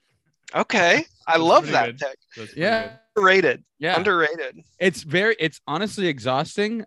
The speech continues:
Speaker 3: I, uh, there's a line in the song about lip syncing, and Cra-, Chad Kroeger must do that live because it is a tough song to sing without, without getting exhausted at certain times. But, uh, um,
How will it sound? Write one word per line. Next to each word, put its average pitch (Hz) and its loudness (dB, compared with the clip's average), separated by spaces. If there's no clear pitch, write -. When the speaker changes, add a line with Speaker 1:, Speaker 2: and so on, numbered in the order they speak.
Speaker 3:
I, 123 -6
uh, 110 -6
there's 143 2
a 147 0
line 151 -2
in 190 -2
the 170 -4
song 165 -4
about 143 -4
lip 131 -4
syncing, 180 -8
and 110 -8
Cra-, - -4
Chad 156 -4
Kroeger 170 -2
must 131 -4
do 123 -6
that 98 -10
live 92 -8
because 92 -10
it 113 -4
is 92 -6
a 98 -8
tough 143 -4
song 113 -8
to 92 -10
sing 104 -8
without, 92 -6
without 110 -2
getting 110 -4
exhausted 98 -6
at 80 -10
certain 87 -10
times. 76 -14
But, 107 -2
uh, 98 -2
um, 87 -10